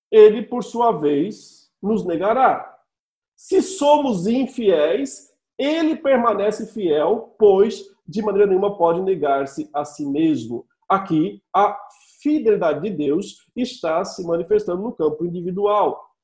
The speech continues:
onde as pessoas precisam também se manter fiéis a ele. Se uma pessoa não se mantém fiel a ele, nós entendemos que, em última instância, ela nunca foi fiel,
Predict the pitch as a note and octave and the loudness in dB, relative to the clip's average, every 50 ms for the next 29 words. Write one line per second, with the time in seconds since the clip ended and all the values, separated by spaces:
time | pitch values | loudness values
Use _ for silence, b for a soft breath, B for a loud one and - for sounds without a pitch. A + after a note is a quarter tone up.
0 | _ _ D3+ D#3 D3+ D3 C#3 C3+ D3+ D#3 D3+ - - E3+ E3 - - C#3+ C#3+ D3+ | _ _ -2 2 2 2 2 0 -4 -6 -6 -6 -8 -8 -8 -6 -8 -4 -4 -4
1 | D#3+ - - - G#3+ G3+ - D#3 D3 C#3 D#3+ E3 E3 G#3+ G#3 F3 C3+ D3+ E3+ F#3+ | -6 -6 -10 -10 -12 -8 -8 -8 -6 -6 -6 -6 -4 -4 -6 0 0 0 0 0
2 | G3 - _ _ _ _ _ _ - - F#3 F3+ F#3+ G3+ G#3+ G#3+ - D#3+ D#3 D3+ | -4 -12 _ _ _ _ _ _ -8 -6 -4 -2 0 -2 -2 -2 -2 -4 -4 -4
3 | D#3+ D#3 - _ _ _ A3+ G3 D#3 C3+ C3+ C3+ C#3+ D#3 - - - _ _ - | -4 -8 -14 _ _ _ -4 -2 -2 -2 -2 -2 -4 -6 -8 -14 -20 _ _ -8
4 | F#3 G3+ G#3+ A#3+ B3 A3 D#3 B2 - - _ _ _ _ - D#3+ D3 D3 D3+ D3+ | -4 -4 -2 0 0 0 0 -2 -6 -12 _ _ _ _ -8 -6 -6 -6 -6 -6
5 | D3 D3 - D3+ D3 C#3 C#3+ D#3 F3 G#3 B3 C#4+ C#4+ C#4 - - G3 F3 F3 F#3 | -8 -8 -6 -6 -4 -4 -4 -4 0 0 0 0 0 -4 -8 -8 -10 -6 -6 -4
6 | F3+ F3 E3+ - - E3 E3 E3 D#3 - - - D3 C#3+ C3 C3+ E3 F#3 F#3 E3 | -4 -6 -6 -6 -4 -2 -2 -2 -4 -6 -8 -4 -4 -2 0 0 0 0 0 0
7 | D#3 F3+ A#3 C4+ - - _ _ _ _ - C3+ C#3 C#3+ C3 B2 C#3 C3+ E3+ D#3+ | 0 -2 -2 -2 -8 -12 _ _ _ _ -10 -6 -6 -4 -4 -6 -8 -8 -6 -4
8 | D#3+ G3 G#3+ A3 - - - D#3+ D3+ D3 - C#3+ C#3+ D3+ D3+ - _ D3 D3 C#3+ | -2 -2 -2 -4 -6 -4 -4 -4 -4 -4 -4 -4 -4 -4 -4 -4 _ 0 0 0
9 | C#3+ - B2+ C#3+ D3 C3 C3 C3+ D3 D#3 D3+ - - F#3 - - - E3 G#3 B3 | 0 -4 -6 -4 -4 -4 -2 -2 -2 -2 -2 -2 -6 -6 -6 -6 0 0 0 0
10 | A3 - _ D#3 C#3 B2+ C3 C#3 F3+ A3 | 0 -6 _ -4 -4 -2 -2 -2 -4 -4